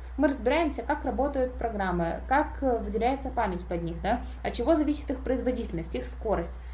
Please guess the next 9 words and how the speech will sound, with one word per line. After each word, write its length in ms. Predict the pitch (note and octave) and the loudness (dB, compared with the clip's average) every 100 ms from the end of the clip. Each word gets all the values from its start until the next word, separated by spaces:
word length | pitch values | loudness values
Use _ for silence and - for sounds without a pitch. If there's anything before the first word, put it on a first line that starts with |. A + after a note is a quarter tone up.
| - | -8
В 20 | - | -2
конце 220 | A#3+ C#4 | 0 2
концов, 260 | C4 C4+ | 0 -4
тестирование 520 | - C4 D4 C4 A#3+ A3+ | -4 -2 2 4 2 2
производительности 840 | A#3 A3 A#3 D#4 F#4+ D4 - A3 | 2 4 2 2 2 0 0 -6
совершенно 420 | - G#3+ - C4+ | -4 -4 -2 0
невозможно 600 | C4 C4 C#4+ C#4+ A3+ G#3 | 0 2 2 2 2 -2
без 240 | F#3 A#3 A#3+ | 2 2 2
понимания, 760 | - G#3+ G3+ C4 D4 B3+ | -4 -2 0 0 0 0